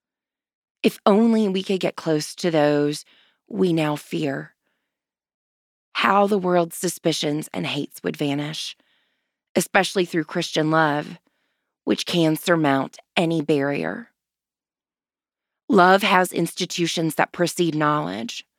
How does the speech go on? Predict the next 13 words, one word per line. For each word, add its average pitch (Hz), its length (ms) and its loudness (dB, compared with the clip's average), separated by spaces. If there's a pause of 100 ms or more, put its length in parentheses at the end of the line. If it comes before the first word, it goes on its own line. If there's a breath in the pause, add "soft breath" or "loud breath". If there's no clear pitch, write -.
(920)
Perfect 208 540 0
love 151 320 0
casts - 380 -4
out 156 160 0
fear. - 580 -6 (1600)
Will 220 180 4
you 233 280 4
seek - 320 -4
to 202 160 -6
send 151 260 0
your 170 220 4
family's 170 500 -2
love 151 300 2